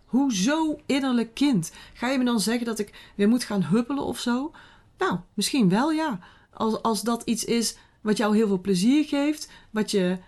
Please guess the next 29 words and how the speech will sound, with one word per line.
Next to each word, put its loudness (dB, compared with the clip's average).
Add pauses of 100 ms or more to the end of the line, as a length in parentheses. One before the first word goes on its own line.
(220)
eh, -2
al 0
heel 4
lang 4
niet 6
voldoende 2
hebt -2
gekregen 0
ook, 0
gedaan 0
hebt, -6 (280)
plezier, 2 (400)
dan -2
kan 0
meer 2
huppelen 2
zomaar -2
een -2
hele 0
mooie 0
oplossing 0
zijn. 0 (640)
Maar 2
even -2
zonder 0
gekheid, -6 (240)
wat 2
is -2
nou, 0